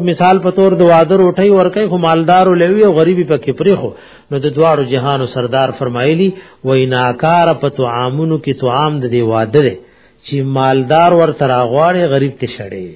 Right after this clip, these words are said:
لور خور واده. نو د هغې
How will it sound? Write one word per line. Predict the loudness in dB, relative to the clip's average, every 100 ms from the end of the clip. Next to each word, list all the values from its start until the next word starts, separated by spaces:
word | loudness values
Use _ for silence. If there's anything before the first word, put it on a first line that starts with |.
| _ _ _ _ _ _ _ _ _ _
لور | 0 0
خور | 2 4 4
واده. | 4 2 0 -2 -18 _ _ _ _ _ _ _ _ _ _ _ _ _ _ _ _
نو | -4
د | 0
هغې | 2 2